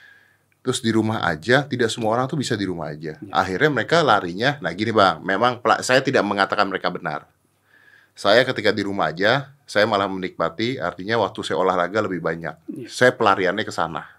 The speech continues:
Speaker 1: gitu. Nah, mereka larinya karena mereka tahu nyimeng itu enak, eh, tenang,
Speaker 2: Hmm.
Speaker 1: stres pikiran, akhirnya mereka lari ke sana. Bahkan orang yang tidak ganja pun akhirnya jadi nyoba untuk ganja.
Speaker 2: Ya. Ya.
Speaker 1: Karena stres, Bang.
Speaker 2: Ya, itu persis yang dilakukan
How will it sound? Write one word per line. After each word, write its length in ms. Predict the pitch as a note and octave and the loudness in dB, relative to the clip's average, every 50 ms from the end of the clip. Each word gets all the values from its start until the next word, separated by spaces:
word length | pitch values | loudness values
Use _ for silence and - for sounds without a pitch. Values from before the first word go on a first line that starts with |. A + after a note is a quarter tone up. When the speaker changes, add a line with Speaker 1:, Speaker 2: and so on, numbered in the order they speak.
| _ - | _ -20
Speaker 1:
gitu. 420 | - - D#2 D2+ - C2 C2+ D2 - _ _ _ - - - - - - - - - _ - | -16 -14 -14 -12 -10 -10 -10 -12 -14 _ _ _ -20 -20 -20 -20 -20 -20 -20 -20 -20 _ -12
Nah, 240 | - D2 D#2+ D#2+ D2+ | -8 -8 -6 -6 -4
mereka 300 | E2+ F2+ G2 G2 - C3+ | -2 0 0 2 2 4
larinya 640 | C3+ A#2+ G#2 A2 B2 B2 A#2+ G2+ F#2 F2 F2+ F#2+ - | 4 4 4 4 2 0 -2 -2 -2 -2 -4 -6 -4
karena 240 | - F2 F2 F#2 F2+ | -4 -4 -2 -2 -2
mereka 240 | F2+ F2+ E2+ F2+ E2+ | -4 -4 -4 -4 -2
tahu 240 | - G2+ G2+ G#2+ A2 | 2 2 2 4 2
nyimeng 380 | G#2 G2+ F#2 F2+ F#2 F2+ D#2+ | -2 -4 -4 -4 -6 -6 -6
itu 400 | D#2+ E2 - - F2+ F2 E2+ E2 E2 E2 _ - | -8 -10 -8 -8 -8 -6 -8 -10 -14 -14 _ -6
enak, 400 | G#2 G#2+ F#2 F2+ E2+ D#2+ - - - - - _ _ _ _ - | -4 -4 -4 -4 -6 -8 -8 -10 -16 -20 -20 _ _ _ _ -12
eh, 280 | - E2 E2 D#2+ D#2+ E2 | -8 -8 -6 -6 -4 -2
tenang, 500 | - G2+ G#2 G#2+ G2+ G2 F#2 F#2 G2+ G#2 | -2 0 2 4 4 4 2 0 -6 -10
Speaker 2:
Hmm. 220 | - - - - | -10 -10 -10 -10
Speaker 1:
stres 320 | - - - - F#2 F#2+ - | -10 -12 -4 -2 -2 -2 -2
pikiran, 380 | - F2 E2+ - E2+ - G#2+ A2 | -4 -10 -10 -6 -6 -4 -4 -4
akhirnya 320 | - - E2+ G2 G2 G#2 | -6 -6 -8 -6 -8 -8
mereka 140 | G#2+ A2 A2+ | -6 -6 -6
lari 180 | G#2+ G#2 G2 G2 | -6 -6 -8 -8
ke 80 | - | -8
sana. 320 | - A2 G#2+ G#2 G2+ G#2+ _ | -8 -8 -8 -8 -10 -14 _
Bahkan 320 | - G2+ G2+ - C3 G#2 | -2 -2 -2 0 0 0
orang 240 | E2 G#2+ A2 G#2+ G#2+ | 0 0 0 0 -2
yang 80 | G2+ | -6
tidak 240 | F#2 - F#2+ D#2+ D2+ F#2 | -8 -8 -6 -4 -4 -2
ganja 320 | F#2 E2+ E2+ E2+ E2+ D#2+ | -2 -4 -4 -4 -8 -10
pun 380 | - - C3+ D3+ D3+ C#3+ D3+ - | -4 -2 -2 -2 -2 -2 -4 -6
akhirnya 400 | E2+ F2+ F2+ F#2 G#2+ A#2 A2+ A#2 | -4 -4 -2 -2 -4 -2 -4 -4
jadi 160 | A#2 A#2+ A#2 | -6 -6 -4
nyoba 320 | A#2+ B2+ C3 C3 C#3+ C#3+ | -2 -2 2 4 4 4
untuk 240 | A2 A2+ A2 - F#2+ | 4 2 -2 -4 -4
ganja. 480 | F2 F#2 F2 F2 E2+ D#2+ D#2+ - - _ _ - - - - - | -2 -2 -2 -2 -4 -6 -8 -8 -10 _ _ -20 -20 -20 -20 -18
Speaker 2:
Ya. 160 | - - - | -16 -16 -16
Ya. 20 | - _ | -14 _
Speaker 1:
Karena 240 | - B2+ B2 A#2+ C#3 | -4 -4 -2 -2 -4
stres, 560 | - - - - - - - - - - - | -4 -6 -8 -8 -12 -14 -12 -12 -12 -14 -14
Bang. 160 | - - - - - _ | -16 -18 -20 -20 -18 _
Speaker 2:
Ya, 160 | - - A#2+ | -8 -8 -6
itu 320 | C#3+ A3+ A#3 A#3+ - B3+ G#3 | -6 -6 -8 -8 -8 -10 -8
persis 480 | - - A#3 F#3 - - C4+ A#3 - - | -8 -8 -6 -6 -4 -4 -4 -4 -2 0
yang 220 | F#3+ D#3+ D3+ D#3+ | 2 2 2 2
dilakukan 560 | D3 C#3+ C#3 C#3+ C#3 C#3 - D#3+ D3 - C#3+ | 2 2 0 0 0 -2 -4 -2 2 2 2